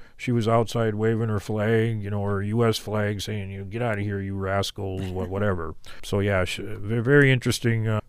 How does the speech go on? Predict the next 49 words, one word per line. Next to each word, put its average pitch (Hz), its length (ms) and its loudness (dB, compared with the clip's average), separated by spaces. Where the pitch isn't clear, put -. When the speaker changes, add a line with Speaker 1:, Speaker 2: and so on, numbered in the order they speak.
Speaker 1:
presentation. 120 800 4
Uh, 110 160 0
I 107 80 0
think 107 200 -4
we'll 107 120 0
learn 107 160 2
a 104 60 0
lot 104 260 2
from 117 160 -2
that. 113 420 2
Uh, 131 200 2
and 151 140 2
we 170 80 6
try, 190 300 12
we 165 140 6
try 202 200 10
to 185 80 10
hit 180 180 8
on 160 200 6
topics 156 680 2
that 143 160 0
may 170 240 2
not 151 300 2
be 143 100 6
as 131 140 4
well 135 280 4
known 127 600 2
as, 120 560 -2
you 110 120 -10
know, 104 140 -6
we 123 200 -2
have 127 180 0
some 139 140 0
very 180 180 10
well 143 220 6
known 131 260 2
topics, 117 400 2
for 113 120 -4
example, 107 400 -2
Lincoln, 117 580 0
but 123 140 -2
then 135 140 2
we 127 120 6
have 123 240 4
somebody 120 260 2
like 113 260 4
Barbara 110 320 4
Fritchie, 131 500 0
who 113 400 0